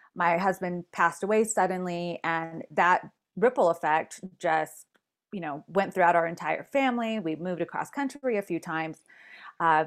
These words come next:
because we were living on one end of the <laughs> coast and we had family on the other end of the coast. I mean, there was just so much up in the air. Uh, my son was in the middle of everything in, in the Midwest in college. And, uh,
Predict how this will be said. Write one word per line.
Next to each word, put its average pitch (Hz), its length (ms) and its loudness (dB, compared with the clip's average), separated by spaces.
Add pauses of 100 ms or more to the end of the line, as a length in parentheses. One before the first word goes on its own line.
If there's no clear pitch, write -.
because 180 280 -2
we 170 80 0
were 156 100 -2
living 165 520 -2
on 156 180 0
one 214 140 6
end 208 140 6
of 196 80 4
the 202 80 2
<laughs> - 0 -
coast 220 500 2
and 160 220 -4
we 170 100 -2
had - 140 0
family 175 260 2
on 156 80 -2
the 170 120 -2
other 226 180 4
end 202 120 -2
of 196 40 2
the 196 60 0
coast. 185 340 2
I 202 40 -2
mean, 202 120 0
there 277 80 4
was 311 140 0
just - 240 -10
so 190 320 6
much 165 440 -2 (380)
up 196 180 4
in 175 400 2
the 185 200 -2
air. 160 580 4
Uh, 156 180 0
my 156 260 -6
son 196 340 0
was 180 160 4
in 165 160 2
the 165 80 -4
middle 214 340 4
of 180 100 2
everything 175 500 -2
in, 160 300 -6
in 156 260 -10
the 160 60 -6
Midwest 185 500 2
in 156 100 -6
college. 190 640 2
And, - 180 -6 (800)
uh, 160 300 -2